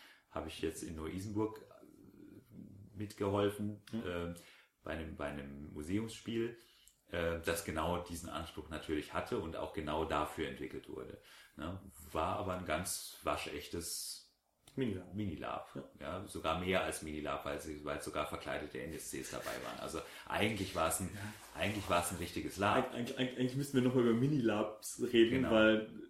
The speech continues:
Speaker 1: Das können wir mal einzeln machen,
Speaker 2: Ja,
Speaker 1: glaub
Speaker 2: das
Speaker 1: ich,
Speaker 2: müssen wir
Speaker 1: aber
Speaker 2: einzeln machen, auf
Speaker 1: das,
Speaker 2: jeden
Speaker 1: das
Speaker 2: Fall.
Speaker 1: würde den Rahmen sprengen. Aber also wichtig ist, Minilabs haben normalerweise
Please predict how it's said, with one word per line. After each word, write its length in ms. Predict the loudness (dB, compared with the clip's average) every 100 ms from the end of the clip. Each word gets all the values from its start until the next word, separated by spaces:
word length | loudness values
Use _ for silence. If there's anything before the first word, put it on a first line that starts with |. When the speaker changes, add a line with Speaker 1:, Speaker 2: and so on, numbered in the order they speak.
| _ _ -6 -2
Speaker 1:
Das 160 | 0
können 140 | 2 4
wir 80 | 4
mal 160 | 2
einzeln 300 | 0 -2 -2
machen, 120 | 4 8
Speaker 2:
Ja, 120 | 8
Speaker 1:
glaub 160 | 6
Speaker 2:
das 120 | 4 4
Speaker 1:
ich, 40 |
Speaker 2:
müssen 100 | 4
wir 80 | 2
Speaker 1:
aber 100 | 4
Speaker 2:
einzeln 320 | 2 2 -2
machen, 200 | -2 -2
auf 60 | 0
Speaker 1:
das, 160 | 0
Speaker 2:
jeden 120 | 0 -2
Speaker 1:
das 100 | -2
Speaker 2:
Fall. 120 | -2
Speaker 1:
würde 200 | -2 -4
den 200 | -4 -2
Rahmen 260 | 0 0 -2
sprengen. 280 | -8 -6 -2
Aber 200 | -2 -2 -4
also 340 | -4 -4 -6 -12 -6
wichtig 420 | -4 -2 -4 -2
ist, 180 | -2 -2
Minilabs 460 | -2 0 0 -2
haben 180 | -6 -6
normalerweise 840 | -4 0 2 2 2 0 -2 -4